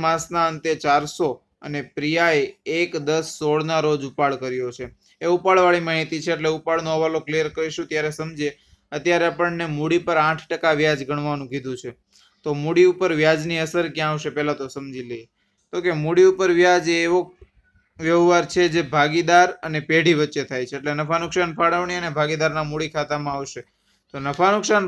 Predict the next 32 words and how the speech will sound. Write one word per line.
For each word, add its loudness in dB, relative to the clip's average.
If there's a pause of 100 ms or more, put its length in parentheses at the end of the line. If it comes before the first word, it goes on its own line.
ફાળવણી 2
ખાતામાં -2
તમે -6
એન્ટ્રી -4
આપો -6
ત્યારે -6
તમારે -6
એવું 0
સમજવાનું -6
છે -6 (720)
કે 4 (220)
પેઢીને 4 (100)
ખર્ચો 0
થાય 2
છે -2
કે -2 (100)
પેઢીને -2
આવક -4 (100)
થાય -12
છે. -20 (360)
અને -14
જ્યારે 0 (100)
ભાગીદારોના -2 (160)
મૂડી 2
ખાતામાં 0
અસર -4
આપો -2
ત્યારે -4 (120)
એવું 0
સમજવાનું -6
છે -14
કે -20